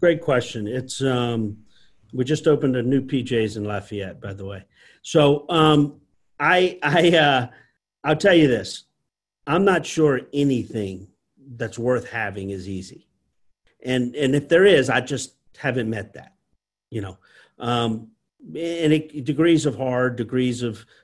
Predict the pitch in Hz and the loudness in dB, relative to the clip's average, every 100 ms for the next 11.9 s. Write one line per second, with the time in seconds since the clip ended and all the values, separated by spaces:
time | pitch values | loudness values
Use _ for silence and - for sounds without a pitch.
0 | _ 139 135 180 208 185 170 147 135 135 | _ -4 2 4 4 4 2 2 2 -2
1 | 101 117 113 117 113 107 110 104 101 98 | -4 -4 -2 -2 -2 -4 -4 -6 -10 -12
2 | 92 _ 101 92 _ _ _ _ - 117 | -14 _ -20 -20 _ _ _ _ -12 -6
3 | 143 131 147 185 180 180 170 147 143 131 | -2 2 2 4 2 2 2 2 0 -4
4 | 120 - 110 104 101 95 101 - 92 - | -8 -6 -4 -4 -6 -8 -14 -14 -16 -16
5 | - 107 123 135 - 135 131 123 120 113 | -14 -6 -4 -4 -2 -4 -2 -4 -4 -6
6 | 113 117 110 107 117 117 110 123 127 156 | -8 -8 -6 -6 -6 -6 -4 -4 -2 0
7 | 151 127 143 127 113 113 - 107 104 107 | -2 -2 -2 -2 -4 -8 -12 -10 -6 -6
8 | 101 - 135 131 113 117 113 120 110 107 | -6 -6 -6 -4 -6 -8 -8 -8 -6 -6
9 | 110 123 113 117 113 - _ _ _ _ | -6 -6 -4 -6 -6 -12 _ _ _ _
10 | - - 117 110 110 - _ _ _ _ | -20 -8 -4 -2 -4 -10 _ _ _ _
11 | _ _ _ _ - 110 107 101 | _ _ _ _ -8 -6 -4 -6